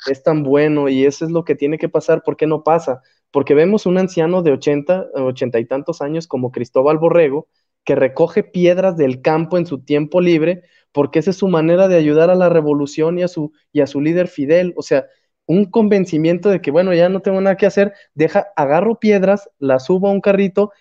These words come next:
y las quito del camino, porque esa es mi manera de ayudar, de ayudar a la revolución. Pero eso lo hace la misma pers-, que para comer otras personas le han robado a sus animales y se meten a su granja a robarle las frutas que él siembra para sobrevivir.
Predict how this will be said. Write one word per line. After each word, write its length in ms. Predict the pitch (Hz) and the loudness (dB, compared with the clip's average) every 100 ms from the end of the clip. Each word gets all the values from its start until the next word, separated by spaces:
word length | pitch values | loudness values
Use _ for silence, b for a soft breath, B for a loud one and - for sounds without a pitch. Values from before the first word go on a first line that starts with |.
| b | b
y 100 | 151 | 0
las 220 | 143 147 | 2 0
quito 280 | - 175 180 | -2 -2 0
del 180 | 175 165 | 0 0
camino, 400 | 147 165 180 170 | -2 -2 -2 -4
porque 380 | 147 135 123 - - | -4 -2 -4 -6 -8
esa 180 | 127 160 | -6 -2
es 60 | |
mi 100 | 170 | 0
manera 340 | 147 127 135 151 | 0 0 2 2
de 120 | 143 | 2
ayudar, 340 | 131 135 139 | 2 2 -2
de 120 | - 123 | -4 -6
ayudar 280 | 123 131 | -2 -2
a 60 | 147 | 0
la 100 | 151 | 0
revolución. 500 | 151 151 151 170 175 b b _ _ _ - | 0 -2 -4 -4 -4 b b _ _ _ 0
Pero 320 | 147 151 156 | 2 2 2
eso 300 | 175 190 254 | 0 2 2
lo 160 | 240 170 | 4 4
hace 320 | 170 170 214 | 2 0 -2
la 200 | 147 131 | 0 0
misma 480 | 131 208 262 277 - | 2 2 2 2 2
pers-, 260 | 165 143 - | 0 -2 0
que 160 | 156 | 0
para 320 | 151 143 135 131 | 2 0 0 0
comer 500 | 143 143 170 233 - | 0 2 2 2 0
otras 340 | 143 160 220 | 0 2 0
personas 560 | - 185 170 170 180 190 - | 2 0 2 0 0 -2 0
le 260 | 139 143 | 2 4
han 160 | 151 185 | 2 0
robado 440 | 190 175 156 160 | 0 2 2 2
a 40 | 175 | 0
sus 220 | 151 151 | -2 -4
animales 640 | 135 131 139 143 170 180 b b b | -2 0 2 2 0 -2 b b b
y 120 | 143 | -4
se 160 | - 135 | 0 2
meten 340 | 147 165 202 | 2 2 0
a 60 | 175 | 0
su 180 | 151 139 | 0 0
granja 400 | 147 147 147 175 | 0 0 2 2
a 40 | |
robarle 500 | 156 135 135 151 170 | 4 2 2 0 0
las 180 | 156 - | 0 -2
frutas 400 | 143 147 170 165 | -4 0 0 0
que 80 | 156 | -2
él 100 | 151 | -2
siembra 440 | 143 143 147 147 | -2 0 0 2
para 180 | 135 131 | 2 2
sobrevivir. 720 | 135 135 139 147 165 175 | 0 0 0 0 0 -2